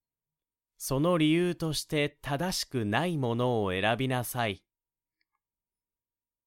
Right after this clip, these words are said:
A、絵を描くことが本当に好きだったから。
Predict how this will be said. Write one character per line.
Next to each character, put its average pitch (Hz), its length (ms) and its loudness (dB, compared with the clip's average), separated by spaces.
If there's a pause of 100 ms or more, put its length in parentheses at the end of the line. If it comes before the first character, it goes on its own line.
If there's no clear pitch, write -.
(380)
A、 131 440 4 (920)
絵 151 160 2
を 170 120 2
描 143 200 -6
く - 160 -20
こ 123 120 -6
と 120 160 -4
が 98 200 0
本 139 320 -4
当 170 320 0
に 165 160 0
好 - 160 -6
き 175 160 -6
だ 151 120 2
っ - 140 -10
た 110 160 -2
か 104 140 -4
ら。 87 280 -4